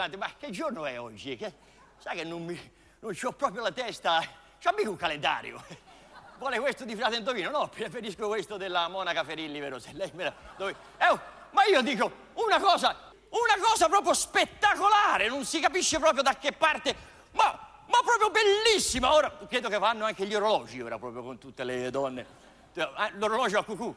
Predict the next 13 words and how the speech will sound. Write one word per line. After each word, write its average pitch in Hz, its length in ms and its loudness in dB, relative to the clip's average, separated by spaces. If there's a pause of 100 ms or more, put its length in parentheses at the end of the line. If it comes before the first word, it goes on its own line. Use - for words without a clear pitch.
(140)
beh, 139 140 -8
l'orologio 180 380 -2
a 160 40 0
cucù 208 320 -6
alle 165 220 0
tre 175 240 -2
esce 165 200 -6
tre 151 100 -8
volte 170 300 -2
la 156 100 -2
Ferilli, 156 420 -6
totà, 190 500 4 (140)
totà, 185 460 4